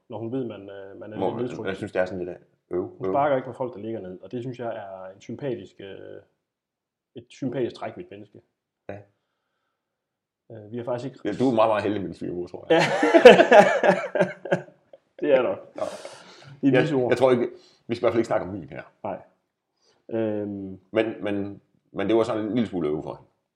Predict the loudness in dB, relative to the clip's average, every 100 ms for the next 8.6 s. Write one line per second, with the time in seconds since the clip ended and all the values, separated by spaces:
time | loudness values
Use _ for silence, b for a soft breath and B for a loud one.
0 | _ 2 4 2 4 4 4 2 -2 -2
1 | -4 -6 -6 -8 -10 -14 -16 -18 -20 _
2 | _ -16 -16 -18 -16 -16 -18 _ -10 -8
3 | -6 -6 -8 -10 -14 -18 _ _ 0 4
4 | 4 2 -2 -4 -2 -2 -4 -6 -8 -8
5 | -6 -6 -8 -12 -8 -10 -10 -12 -12 b
6 | b 4 6 6 4 2 -2 -10 -12 _
7 | _ _ _ _ _ 2 2 0 0 0
8 | 2 2 2 2 -2